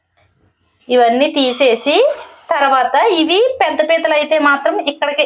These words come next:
ఇది ఒక్కటే తీయాలి. చిన్న పీతలు కాబట్టి నేను ఇక్కడికి తీస్తున్నాను. ఇక్కడికి తీసేసుకోవాలి ఇవన్నీ కూడా, కాళ్ళన్నీ తీసేయాలి ఇవన్నిటికిని. వీటన్నిటికీ కూడా కాళ్ళు తీసేస్తే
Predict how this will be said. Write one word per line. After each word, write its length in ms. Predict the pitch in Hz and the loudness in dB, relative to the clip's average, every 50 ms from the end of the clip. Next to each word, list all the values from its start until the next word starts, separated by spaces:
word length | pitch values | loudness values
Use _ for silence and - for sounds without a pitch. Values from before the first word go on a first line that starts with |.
| 285 285 | -2 0
ఇది 80 | 277 277 | -2 -2
ఒక్కటే 220 | 285 - 277 285 302 302 311 | -2 -2 -4 -4 -4 -4 -2
తీయాలి. 300 | 262 240 226 226 254 302 320 320 | 0 2 2 2 0 -2 -2 -2
చిన్న 140 | 392 320 285 277 285 | -2 -2 -2 0 -2
పీతలు 200 | 269 262 262 269 254 247 | 0 0 0 0 2 2
కాబట్టి 280 | 233 240 240 240 311 339 | 2 2 0 -2 0 0
నేను 120 | 381 349 285 - | 0 0 0 -2
ఇక్కడికి 240 | - 240 254 254 220 233 | -2 -4 -2 -2 -2 -2
తీస్తున్నాను. 560 | 226 240 - - 240 233 214 196 185 196 226 262 - - - _ - - - _ _ _ _ _ _ _ _ _ _ _ - - - _ _ _ _ _ _ - | -2 -2 -2 -4 -2 -2 -2 -2 -2 -2 -4 -4 -4 -6 -10 _ -18 -18 -18 _ _ _ _ _ _ _ _ _ _ _ -20 -20 -20 _ _ _ _ _ _ -6
ఇక్కడికి 280 | 240 233 269 277 277 254 254 | -2 -2 0 0 0 0 -2
తీసేసుకోవాలి 540 | 240 247 254 247 247 - 240 226 220 220 214 | -2 -2 -4 -4 -2 0 0 2 2 2 2
ఇవన్నీ 260 | 208 202 202 202 208 214 208 | 2 2 0 0 -2 -2 0
కూడా, 140 | 190 185 175 180 220 240 - - | 0 0 0 0 -2 -4 -2 -2
కాళ్ళన్నీ 480 | 269 233 214 220 226 220 226 226 269 285 302 | -2 0 0 2 2 2 2 0 0 -2 -2
తీసేయాలి 400 | 277 262 - 226 202 196 190 214 | -2 -2 0 0 0 2 0 0
ఇవన్నిటికిని. 800 | 262 269 262 226 214 208 202 202 202 196 - 202 190 214 262 392 539 - - _ _ _ _ _ _ _ _ _ _ _ _ _ _ _ _ - - - _ _ _ _ _ _ _ _ - | 0 2 0 0 0 -2 -4 -6 -8 -8 -6 -6 -4 -2 -2 -2 -4 -6 -14 _ _ _ _ _ _ _ _ _ _ _ _ _ _ _ _ -20 -20 -20 _ _ _ _ _ _ _ _ -4
వీటన్నిటికీ 680 | 254 254 254 240 247 254 254 262 254 247 254 269 285 254 262 | -2 0 0 0 0 0 0 -2 0 0 0 0 2 2 2
కూడా 120 | 269 294 - - | 0 0 0 -2
కాళ్ళు 320 | 294 247 226 220 220 240 254 247 | -2 0 0 2 2 2 0 0
తీసేస్తే 480 | 247 226 226 233 220 226 - - - 294 | -2 -4 -2 0 -2 -2 -2 -4 -4 0